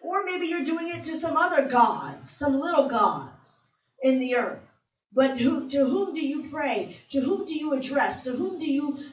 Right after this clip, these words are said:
present your concerns? And whether it's in thought or in word. Are you giving them to Jehovah, the one true and living God, or are you giving them to your neighbor? Are you giving them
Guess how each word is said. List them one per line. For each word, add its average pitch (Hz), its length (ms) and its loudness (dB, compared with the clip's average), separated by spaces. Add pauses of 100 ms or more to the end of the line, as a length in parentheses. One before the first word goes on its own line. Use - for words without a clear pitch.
(220)
present 277 520 0
your 269 180 2
concerns? 254 1160 -4 (560)
And 269 160 4
whether 285 260 8
it's 269 200 6
in 226 180 -8
thought 311 360 2 (200)
or 262 260 2
in 233 320 -10
word. 214 540 0 (720)
Are 269 80 4
you 262 200 6
giving 311 340 -4
them 311 360 -2
to 285 400 -6 (120)
Jehovah, 302 720 4
the 277 80 4
one 285 240 2
true 311 200 -6
and 294 80 -4
living 254 240 -2
God, 277 360 0
or 262 60 2
are 262 80 2
you 269 160 0
giving 269 400 -2
them 262 160 0
to 262 100 -6
your 247 180 -4
neighbor? 180 360 -4 (420)
Are 262 120 4
you 277 160 4
giving 277 380 -2
them 254 300 0